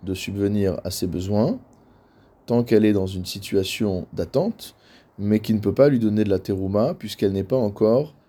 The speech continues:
véritablement sa femme. Asta shisha chodashim bifnei Baal ve shisha chodashim bifnei Yabam. Nous avions dit qu'à partir du moment où le mari réclame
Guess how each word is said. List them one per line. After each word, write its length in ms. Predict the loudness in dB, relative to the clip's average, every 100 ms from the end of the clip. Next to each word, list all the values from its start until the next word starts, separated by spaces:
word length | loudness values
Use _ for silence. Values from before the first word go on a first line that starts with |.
| _
véritablement 800 | -4 0 2 2 4 2 2 0 -2
sa 200 | -6 -6
femme. 240 | -6 -10 -14 _ -20 _ -20 _ _ _ -20 -20 _
Asta 360 | -4 2 4 6
shisha 340 | 4 4 4
chodashim 500 | 4 4 4 2 -2
bifnei 480 | 0 -2 0 0 2
Baal 440 | 2 2 2 0
ve 140 | 0 -4
shisha 320 | -2 0 2
chodashim 520 | 2 2 2 2 0
bifnei 440 | 0 -2 0 2 4
Yabam. 380 | 4 2 -2 -8 _ _ _ _ -8
Nous 100 | 0
avions 220 | 2 2
dit 160 | 0 2
qu'à 100 | 2
partir 340 | 2 2 0
du 120 | 2
moment 420 | 0 2 2 0 0
où 280 | 0 0 -4 -18 _
le 140 | -4 2
mari 420 | 2 4 2 2
réclame 600 | 0 -2 0 0 0 -2